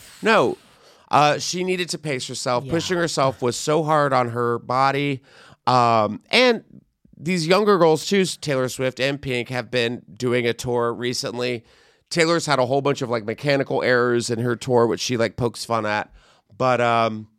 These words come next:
Speaker 2: That
Speaker 1: Pink's also getting, like, a, a wheel full of brie cheese thrown at her.
Speaker 2: Really?
Speaker 1: Oh, yeah.
Speaker 2: Why?
Speaker 1: People are throwing shit at people all the time. Like, Bebe Rexha had to get three stitches in her eye because someone threw a cell phone at her face while she was performing.
Speaker 2: What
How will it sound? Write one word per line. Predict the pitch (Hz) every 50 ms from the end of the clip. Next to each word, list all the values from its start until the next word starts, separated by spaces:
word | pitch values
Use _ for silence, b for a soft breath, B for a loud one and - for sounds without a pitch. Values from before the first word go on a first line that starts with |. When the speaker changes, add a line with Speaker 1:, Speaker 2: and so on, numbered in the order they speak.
| _ _ _ _ _ _ _ _ _ _ _ -
Speaker 2:
That | 143 139 165 208
Speaker 1:
Pink's | 202 220 247 - -
also | 190 165 160 - 170
getting, | 139 156 143 143 143
like, | 135 127 -
a, | 135 117 107
a | - 123
wheel | 120 110 147 160 165 160
full | 147 - 180 147 131
of | 127 98 98
brie | 131 143 151 156 151 143 -
cheese | - - 180 175 175 175 160 143
thrown | - 143 127 113 107 101
at | 95 92 87 82
her. | 87 90 95 104 120 117 - b b b b b b b b b 131 - -
Speaker 2:
Really? | 233 302 294 190 127 110
Speaker 1:
Oh, | 135 226 262
yeah. | 269 262 220
Speaker 2:
Why? | 147
Speaker 1:
People | 147 202 202 240
are | 233 202
throwing | - 196 202 208 214 214
shit | - - - 190 151
at | 117
people | 143 139 131 127 120
all | 120 120
the | 127 139
time. | - 160 156 139
Like, | 117 110
Bebe | - 147 165 180 185
Rexha | 165 165 160 147 - 180
had | 170 160
to | 147
get | 131 127 - -
three | - 135 151 180
stitches | - - 170 147 - 147 127 127
in | 123
her | 117 107 104
eye | 110 120
because | 120 - 117 -
someone | - 135 143 139
threw | 151 135
a | 107
cell | - - - 156 170 180
phone | 175 160 131 110 101
at | 98 92
her | 92
face | 90 - - 95 90 92 110 113 - -
while | 110 120 113 117
she | - -
was | 117 101 -
performing. | - 113 98 - 95 95 95 92 101 107 117
Speaker 2:
What | 123